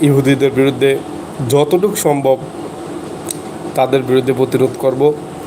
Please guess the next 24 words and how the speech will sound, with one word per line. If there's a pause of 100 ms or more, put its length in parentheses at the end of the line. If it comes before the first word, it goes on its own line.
(180)
যতটুকু
সম্ভব, (880)
আহ,
তাদেরকে
বয়কট (100)
করব, (280)
তাদের (200)
পণ্য, (420)
সেবা
সামগ্রী (1200)
এবং (300)
যাবতীয়
যা
কিছু
আছে (500)
আমরা
চেষ্টা
করব (1120)
তাদের
এগুলা (760)
ব্যবহার
থেকে
বিরত
থাকা।